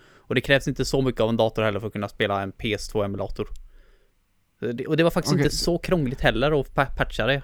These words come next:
Speaker 1: faktiskt med
Speaker 2: Och,
Speaker 1: lite
Speaker 2: och
Speaker 1: YouTube-klipp.
Speaker 2: Och berätta igen. Det är alltså ett P S ett-spel från början
Speaker 1: Mm.
Speaker 2: som har blivit remasterat eller remakeat
Speaker 1: Mm.
Speaker 2: till P S två,
Speaker 1: En
Speaker 2: fast
Speaker 1: rejäl
Speaker 2: bara
Speaker 1: remake.
Speaker 2: i Japan.
Speaker 1: Japp, precis.
Speaker 2: Ja,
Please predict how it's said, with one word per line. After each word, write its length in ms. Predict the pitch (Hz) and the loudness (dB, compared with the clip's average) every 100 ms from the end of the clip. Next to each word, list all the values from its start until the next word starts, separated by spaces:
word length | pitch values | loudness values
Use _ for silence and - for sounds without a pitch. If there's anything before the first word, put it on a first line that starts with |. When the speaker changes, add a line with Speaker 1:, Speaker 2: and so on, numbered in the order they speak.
| - | -4
Speaker 1:
faktiskt 440 | 120 - 110 - | -6 -4 -8 -2
med 360 | 110 110 120 104 | 2 4 4 0
Speaker 2:
Och, 60 | |
Speaker 1:
lite 200 | 113 - | -4 -4
Speaker 2:
och 40 | 127 | -4
Speaker 1:
YouTube-klipp. 440 | - 101 - - - - - - - | -4 -10 -10 -14 -14 -16 -16 -18 -4
Speaker 2:
Och 120 | - 156 | 0 2
berätta 380 | 185 196 - | 4 2 2
igen. 260 | 170 123 110 - _ - _ _ _ | 2 2 0 -6 _ -20 _ _ _
Det 200 | - 170 | 0 4
är 40 | 165 | 4
alltså 220 | 156 165 | 4 2
ett 180 | 147 - | 0 2
P 220 | 165 180 | 2 2
S 200 | 170 - | 2 0
ett-spel 640 | 151 185 - - 147 127 123 | 0 0 -2 -4 0 0 0
från 200 | 139 139 | 0 2
början 440 | 151 160 107 120 | 2 2 2 0
Speaker 1:
Mm. 280 | 139 110 139 | 0 -2 -2
Speaker 2:
som 260 | - 147 135 | 0 2 4
har 240 | 139 135 | 4 2
blivit 600 | 135 147 151 139 131 - - 127 | 2 2 4 2 -2 -8 -4 0
remasterat 640 | 143 139 143 - 113 - | 2 2 0 0 0 0
eller 140 | 117 117 | -2 0
remakeat 720 | 127 127 113 107 104 101 - | 2 2 2 0 -2 -4 0
Speaker 1:
Mm. 120 | 120 | 2
Speaker 2:
till 140 | 117 | 2
P 240 | 113 123 123 | 2 0 2
S 160 | 104 | -2
två, 120 | - 110 | 0 0
Speaker 1:
En 260 | 110 123 | 2 2
Speaker 2:
fast 220 | 143 135 | 2 2
Speaker 1:
rejäl 260 | 135 139 139 | 4 6 8
Speaker 2:
bara 160 | 139 131 | 6 6
Speaker 1:
remake. 300 | 120 110 127 | 4 4 2
Speaker 2:
i 160 | 123 | 2
Japan. 500 | 123 110 95 85 107 104 | 4 2 0 -4 -4 -6
Speaker 1:
Japp, 260 | 107 107 - - - | -6 -6 -8 -14 -10
precis. 540 | 107 - 107 - - | -8 -8 -8 -10 -4
Speaker 2:
Ja, 200 | - 127 | 0 0